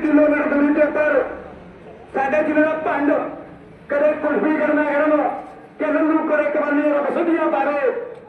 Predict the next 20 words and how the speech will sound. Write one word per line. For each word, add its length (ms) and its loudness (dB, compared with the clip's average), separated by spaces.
ਰੱਬ 260 -2
ਦੀਆਂ 160 0
ਸਿੱਧੀਆਂ 300 -2
ਭਗਵੰਤ 360 0
ਮਾਨ 200 -2
ਦੀਆਂ 160 -2
ਪਾਈਆਂ 260 -2
ਨੇ। 160 -4
ਪਾਈਆਂ 400 -2
ਕਿਉਂ 220 0
ਨੇ? 140 2
ਪਿਛਲੀਆਂ 380 0
ਮਾੜੇ 420 0
ਮਾੜੀਆਂ 440 0
ਸਰਕਾਰਾਂ 440 0
ਨੇ 160 0
ਥੋੜ੍ਹਾ 280 -2
ਪੰਜਾਬ 380 2
ਨੂੰ 160 2
ਡੋਬਿਆ, 560 0